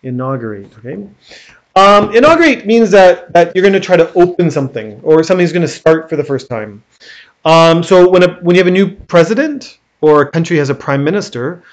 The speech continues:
and it's kinda like their first day, they often have a party, okay? So when Barack Obama or Donald Trump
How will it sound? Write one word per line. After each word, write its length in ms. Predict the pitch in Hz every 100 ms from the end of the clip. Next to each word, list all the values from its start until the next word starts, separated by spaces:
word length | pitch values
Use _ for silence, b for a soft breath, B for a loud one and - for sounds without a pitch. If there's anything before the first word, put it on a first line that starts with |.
| b b -
and 80 | 151
it's 100 | 143
kinda 160 | 170
like 140 | 165 151
their 120 | 139
first 360 | - 156 139
day, 320 | - 123 170 220
they 120 | 165
often 240 | 147 160
have 120 | 135
a 60 | 127
party, 500 | - - 120 113 101 123 _
okay? 300 | 113 135 196 B B B B
So 460 | - 160 147 139 - _
when 400 | 156 160 147 - - - _ _ _ - _ _ 131
Barack 280 | 147 165 175
Obama 420 | 156 160 175 180
or 120 | 160
Donald 320 | 143 156 156
Trump 360 | 131 170 196 -